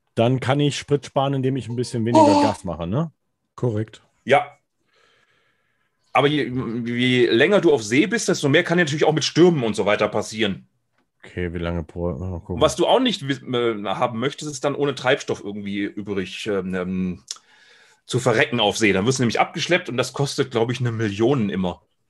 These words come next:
Speaker 1: So viel habe ich gar nicht mehr. <laughs> Okay, nee, dann, ja, wir machen mal elf Tage.
Speaker 2: Kalkutta ist scharf auf Chemikalien, eins Komma sechs Millionen. Ich hab einen super Spielbeginn ge-,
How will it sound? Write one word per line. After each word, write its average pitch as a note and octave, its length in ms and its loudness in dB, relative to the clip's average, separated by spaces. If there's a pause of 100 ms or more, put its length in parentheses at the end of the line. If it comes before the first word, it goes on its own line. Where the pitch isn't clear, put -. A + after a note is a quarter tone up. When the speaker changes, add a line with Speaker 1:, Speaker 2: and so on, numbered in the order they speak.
(840)
Speaker 1:
So A#2+ 80 0
viel G#2+ 160 2
habe A2 100 4
ich A#2+ 80 -2
gar C3+ 140 4
nicht D#3+ 100 2
mehr. D3+ 180 4
<laughs> A3+ 120 0 (1000)
Okay, F2+ 280 0
nee, E2+ 160 -6
dann, - 520 -12
ja, B2+ 240 6
wir G2+ 60 4
machen G2 240 6
mal D#2+ 140 0
elf D2+ 260 -6
Tage. D#2+ 420 -2 (340)
Speaker 2:
Kalkutta - 520 0
ist - 180 0
scharf - 360 2
auf D#3 160 -2
Chemikalien, C3+ 800 -2
eins D3 320 -2
Komma C3+ 240 0
sechs C#3 300 -2
Millionen. F#2+ 400 -2
Ich G#2+ 120 -4
hab - 120 -2
einen D3+ 80 2
super A#3+ 420 4
Spielbeginn D3 640 2
ge-, G#2+ 160 0